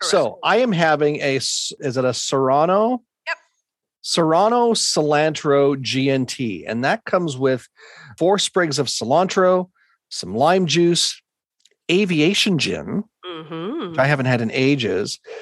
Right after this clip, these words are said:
Speaker 1: Fever Tree tonic water, and a little bit of Serrano pepper as well.
Speaker 2: Yes, if you like it spicy, that's a good one for you.
Speaker 1: So good.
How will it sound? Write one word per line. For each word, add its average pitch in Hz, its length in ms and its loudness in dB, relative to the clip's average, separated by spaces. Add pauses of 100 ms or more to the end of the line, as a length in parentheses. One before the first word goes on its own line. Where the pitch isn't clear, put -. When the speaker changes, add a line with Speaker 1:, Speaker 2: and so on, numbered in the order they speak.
(240)
Speaker 1:
Fever 202 280 2
Tree 151 280 2
tonic 160 480 2
water, 110 560 2
and 131 540 2
a - 40 -2
little 202 160 2
bit 202 100 2
of 180 240 0
Serrano - 920 -2
pepper - 640 -6 (120)
as 113 140 -4
well. - 300 -10 (560)
Speaker 2:
Yes, 170 440 -10
if - 160 -14
you 175 100 -6
like 202 260 0
it 233 60 -4
spicy, 269 880 0
that's 214 260 -2
a 226 60 -8
good 311 200 -4
one 208 220 -2
for 170 240 -4
you. 175 340 -6
Speaker 1:
So - 320 -6
good. - 520 2